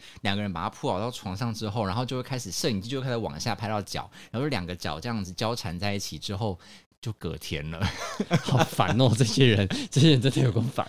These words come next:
Speaker 1: <laughs>
Speaker 2: 所以你，
Speaker 1: 或者是棉被动来动去。
Speaker 2: 那你今天如果今天看那种动漫的那种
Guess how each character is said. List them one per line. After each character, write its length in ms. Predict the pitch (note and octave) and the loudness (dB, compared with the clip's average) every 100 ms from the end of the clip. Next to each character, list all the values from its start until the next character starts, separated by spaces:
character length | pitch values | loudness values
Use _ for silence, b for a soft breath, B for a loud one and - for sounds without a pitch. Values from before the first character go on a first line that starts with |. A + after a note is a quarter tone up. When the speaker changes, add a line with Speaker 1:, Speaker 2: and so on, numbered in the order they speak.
| - - | -8 -14
Speaker 1:
<laughs> 120 | - | 0
Speaker 2:
所 120 | - A#3+ | 6 8
以 20 | |
你， 60 | E3 | 8
Speaker 1:
或 40 | |
者 80 | - | 6
是 60 | D#3 | 4
棉 160 | A3 | 8
被 160 | D3+ D3 | 8 8
动 180 | - - | 8 6
来 140 | F#3 | 8
动 0 | |
去。 0 | |
Speaker 2:
那 0 | |
你 0 | |
今 0 | |
天 0 | |
如 60 | D3 | 8
果 100 | A#2+ | 8
今 140 | C3+ | 6
天 80 | A#2+ | 4
看 120 | D#3 | 4
那 120 | C3+ B2 | 4 4
种 240 | A2 F#2 - - | 2 0 -6 -4
动 160 | - A#2+ | 2 2
漫 240 | A2 A2 | 4 2
的 140 | F#2+ F#2 | 2 0
那 60 | G2+ | -2
种 120 | F#2+ | -2